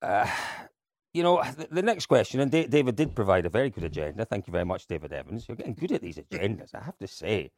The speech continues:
Um, did it give us an indication, George? You, something, something to, once again for you to get your teeth into.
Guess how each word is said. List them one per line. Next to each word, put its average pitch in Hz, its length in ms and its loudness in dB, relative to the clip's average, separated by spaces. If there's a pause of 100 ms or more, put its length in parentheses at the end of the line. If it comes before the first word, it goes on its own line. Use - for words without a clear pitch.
(400)
Um, 151 320 8 (420)
did 254 160 6
it 240 140 -2
give 202 160 8
us 196 140 6
an 180 80 6
indication, 127 720 4
George? 78 380 -2
You, 131 140 0
something, 147 260 2
something 147 440 2
to, 117 340 -4 (260)
once 160 240 4
again 110 280 6
for 104 80 -4
you 98 120 -2
to - 80 -4
get 95 140 -4
your 90 100 -10
teeth - 240 -12
into. 80 280 -12